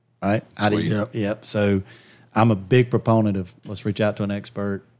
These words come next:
Speaker 1: Can't
Speaker 2: Oh, me too.
Speaker 3: Yeah, it's
Speaker 1: can't,
Speaker 3: lear-,
Speaker 1: can't
Speaker 3: shorten
Speaker 1: be
Speaker 3: learning curve.
Speaker 1: Yep,
Speaker 3: Yep.
Speaker 1: yep. So, um, the, so, social media for business allows you to, um, communicate and influence,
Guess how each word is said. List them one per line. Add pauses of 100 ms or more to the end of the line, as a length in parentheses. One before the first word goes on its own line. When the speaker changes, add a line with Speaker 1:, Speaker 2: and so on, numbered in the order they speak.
(200)
Speaker 1:
Can't
Speaker 2:
Oh,
me
too.
Speaker 3:
Yeah,
it's
Speaker 1:
can't,
Speaker 3:
lear-, (120)
Speaker 1:
can't
Speaker 3:
shorten
Speaker 1:
be
Speaker 3:
learning
curve.
Speaker 1:
Yep,
Speaker 3:
Yep.
Speaker 1:
yep.
So, (420)
um, (920)
the,
so, (1200)
social
media
for
business
allows
you
to, (520)
um, (280)
communicate
and
influence,